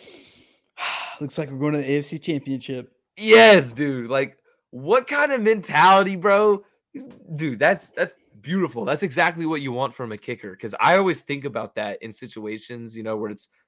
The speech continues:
Speaker 2: you win this kick, you move on. It's like, what is going through these guys' heads? 'Cause I would be shitting my pants, you know? I would just be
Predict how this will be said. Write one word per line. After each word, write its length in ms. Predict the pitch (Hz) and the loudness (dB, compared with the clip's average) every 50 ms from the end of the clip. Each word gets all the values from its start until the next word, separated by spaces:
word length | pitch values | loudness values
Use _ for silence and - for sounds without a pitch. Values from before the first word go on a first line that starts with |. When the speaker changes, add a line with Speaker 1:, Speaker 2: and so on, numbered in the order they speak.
| _ _ _ | _ _ _
Speaker 2:
you 160 | - 131 123 | -8 -6 0
win 220 | 113 131 135 131 | 2 2 2 2
this 180 | 131 123 - - | 0 -2 -4 -6
kick, 260 | - - 131 120 123 | -4 -4 -4 -4 -4
you 120 | 123 120 113 | -6 -8 -6
move 200 | 113 117 107 95 | -6 -6 -6 -4
on. 360 | 101 107 107 110 113 117 110 | -4 -2 -2 -2 -2 -4 -6
It's 160 | 104 - - | -10 -12 -12
like, 180 | 104 110 - _ _ _ _ _ _ _ _ _ _ | -12 -12 -12 _ _ _ _ _ _ _ _ _ _
what 380 | - 110 104 113 139 180 220 | -20 -12 -2 2 4 4 4
is 120 | 202 156 113 | 4 2 0
going 300 | - 139 135 139 139 127 | 0 0 2 2 0 0
through 160 | - 131 123 | -2 -4 -4
these 160 | 117 113 98 | -4 -4 -6
guys' 280 | - 123 110 107 98 - | -6 -8 -8 -8 -8 -8
heads? 380 | - 101 98 87 80 - - | -8 -6 -6 -6 -8 -10 -16
'Cause 140 | - - - | -12 -4 2
I 160 | 113 127 180 | 6 8 8
would 100 | 220 202 | 8 8
be 100 | 131 123 | 4 0
shitting 340 | 110 - - - 147 127 120 | -8 -8 -6 -4 -4 -4 -4
my 120 | 110 107 101 | -6 -8 -10
pants, 460 | - - 101 98 80 53 - - - | -10 -10 -10 -10 -10 -12 -14 -16 -14
you 60 | 107 | -12
know? 260 | 104 104 104 104 - _ _ _ _ _ - | -10 -8 -8 -10 -10 _ _ _ _ _ 0
I 120 | 117 135 170 | 2 4 4
would 140 | 170 147 | 4 2
just 240 | 110 107 120 107 - | -2 -6 -12 -12 -10
be 300 | - 120 113 110 101 - | -8 -8 -8 -8 -8 -12